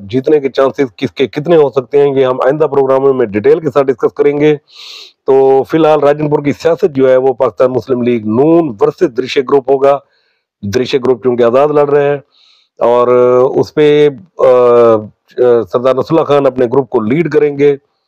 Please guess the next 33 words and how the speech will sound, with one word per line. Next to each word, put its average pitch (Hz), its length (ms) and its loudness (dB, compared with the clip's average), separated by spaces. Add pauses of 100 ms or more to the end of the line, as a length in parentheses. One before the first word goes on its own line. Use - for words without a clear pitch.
(180)
मीना 131 220 2
जाफर 139 280 0
लगारी 147 280 0
साहिबा 139 260 0
हैं, 131 280 -2 (500)
वो 156 420 2 (100)
इसके 147 180 -2
अंदर 139 180 0
अपना 139 240 0
एक 127 140 -2
रोल 127 400 2
अदा 131 200 2
करेंगी 135 540 -2 (460)
और 139 180 0
definitely 151 520 0
पाकिस्तान 127 280 0
मुस्लिम 120 300 0
लीग 120 220 0
नून 131 240 2
को 123 120 -2
वहाँ 113 260 0
पर 110 320 0 (520)
अ, - 20 0
अ, 110 1500 2
सरदार 120 320 0
अवैस 131 240 2
खान 143 160 0
लगारी, 139 460 0
जो 113 140 -4
पाकिस्तान, 117 440 -2
अ, 107 400 2
मुस्लिम 110 320 -2
लीग 113 140 -2